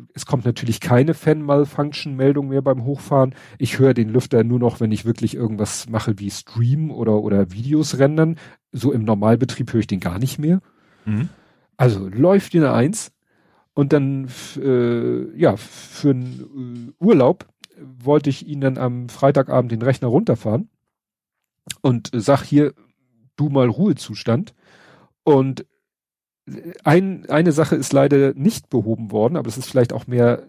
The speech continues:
Speaker 1: ein Windows-Problem. Er fährt, rödelt, rödelt, rödelt. Monitor ist schon schwarz, Lampe, Betriebslampe leuchtet noch, Betriebslampe geht aus, er holt kurz Luft und fährt wieder hoch.
Speaker 2: Mhm.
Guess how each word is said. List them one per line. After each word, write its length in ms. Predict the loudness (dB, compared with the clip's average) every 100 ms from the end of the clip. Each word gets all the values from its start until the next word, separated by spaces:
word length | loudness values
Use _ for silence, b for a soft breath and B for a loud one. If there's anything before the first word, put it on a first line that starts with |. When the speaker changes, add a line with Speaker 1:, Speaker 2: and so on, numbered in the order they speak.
| _
Speaker 1:
ein 140 | -10 0
Windows-Problem. 800 | 0 0 -4 -6 -6 -2 -2 -4 b b b b b b _ _ _ _
Er 100 | -2
fährt, 360 | 2 4 4 2 _ _ _ _ -6
rödelt, 480 | -4 2 4 4 2
rödelt, 380 | 2 2 2
rödelt. 520 | 2 2 2 2 -4 -10 _
Monitor 560 | -6 -2 0 0 0 0
ist 80 | -2
schon 400 | -4 -6 -10 -12
schwarz, 640 | -4 2 4 4 -2 -4
Lampe, 600 | 0 0 2 2 2 -2
Betriebslampe 640 | -10 -12 -10 -4 -2 0 0
leuchtet 400 | -2 -2 -4 -2
noch, 300 | -2 -2 -10 _ _ _ -12
Betriebslampe 540 | -4 -4 0 0 2
geht 180 | 0 2
aus, 420 | 2 2 0 -8 _ _ 0
er 140 | 4
holt 160 | 4 2
kurz 240 | 0 2
Luft 260 | 0 0 -2
und 160 | -2
fährt 200 | 2 2
wieder 140 | 2 0
hoch. 240 | -2 -10 _ _ _ _ _ _
Speaker 2:
Mhm. 240 | -6 -6